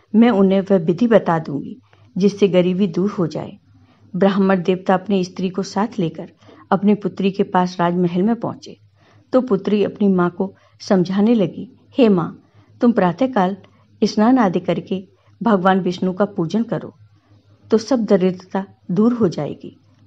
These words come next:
परंतु उसकी माँ ने उसकी एक भी बात नहीं मानी।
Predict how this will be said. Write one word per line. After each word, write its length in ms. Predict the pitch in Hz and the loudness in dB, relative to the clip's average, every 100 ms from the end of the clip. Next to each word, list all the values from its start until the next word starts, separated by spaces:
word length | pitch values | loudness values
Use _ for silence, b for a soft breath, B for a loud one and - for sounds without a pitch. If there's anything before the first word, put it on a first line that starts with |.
| - | 2
परंतु 320 | 185 190 190 | 2 2 0
उसकी 240 | 190 - | -4 -2
माँ 200 | 196 180 | 0 0
ने 180 | 185 202 - b b b b _ _ _ - | 0 -4 -10 b b b b _ _ _ -4
उसकी 280 | 214 - 226 - | -4 -2 -4 0
एक 200 | 180 156 | 0 2
भी 120 | 269 | 0
बात 280 | 247 180 - | 2 0 0
नहीं 200 | 165 156 | -2 -2
मानी। 340 | 147 - 87 | -4 -8 -14